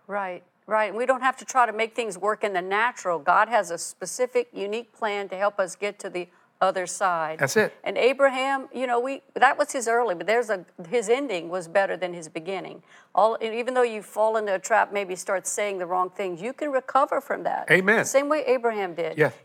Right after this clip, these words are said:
Speaker 1: He is known
Speaker 2: Well,
Speaker 1: as the father of faith.
Speaker 2: I'm just made up my mind. I decided, like Jesus, I'm gonna sleep during the storm.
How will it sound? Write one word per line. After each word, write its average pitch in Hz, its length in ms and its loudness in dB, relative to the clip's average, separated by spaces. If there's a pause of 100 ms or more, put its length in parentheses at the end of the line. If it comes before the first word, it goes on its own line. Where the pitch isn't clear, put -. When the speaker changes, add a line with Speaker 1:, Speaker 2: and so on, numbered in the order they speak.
Speaker 1:
He 247 120 -4
is 233 140 -2
known 254 180 4
Speaker 2:
Well, 277 100 8
Speaker 1:
as 247 100 0
the 220 120 2
father 262 500 2
of - 180 0
faith. - 400 -6 (320)
Speaker 2:
I'm 160 220 -2
just 143 160 0
made 143 160 4
up 127 60 2
my 127 160 -2
mind. 117 340 -4 (480)
I 165 140 2
decided, 147 420 0
like 123 240 -2
Jesus, 120 320 -4
I'm 160 120 -2
gonna 139 100 -4
sleep 147 340 -6
during 110 200 -4
the 104 60 -14
storm. 110 380 -10